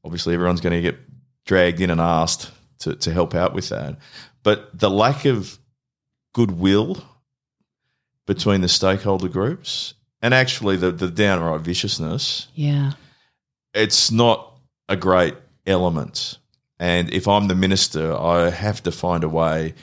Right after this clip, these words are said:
Speaker 1: to take the heat out of this. As I'm at, you know, he's probably sitting at the Chairman's Club in the Canberra airport this evening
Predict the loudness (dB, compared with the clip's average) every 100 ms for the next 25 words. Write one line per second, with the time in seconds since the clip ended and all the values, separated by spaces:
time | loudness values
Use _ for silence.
0 | -20 _ _ -8 -4 -2 -4 -6 -2 0
1 | 2 0 0 -4 -6 -2 -2 -2 -4 -8
2 | -16 -20 -20 -20 -4 0 4 4 4 2
3 | 0 0 2 2 0 -2 0 0 0 2
4 | 0 -2 -2 0 0 -2 0 0 0 -4
5 | -8 -8 -6 -4 -2 -2 -2 -2 -4 -6
6 | -6 -4 -2 -4 -6